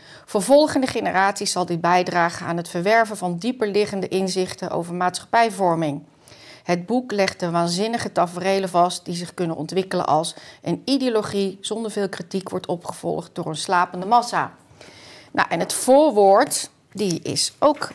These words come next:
geweest, ook bij mij, Lieven Annemans. Nou, ook natuurlijk een geweldige,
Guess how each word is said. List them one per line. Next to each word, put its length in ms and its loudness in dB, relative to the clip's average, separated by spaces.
geweest, 480 -4
ook 80 -8
bij 120 -2
mij, 220 0
Lieven 560 -6
Annemans. 480 2
Nou, 160 -2
ook 140 -8
natuurlijk 400 -6
een 300 -4
geweldige, 840 2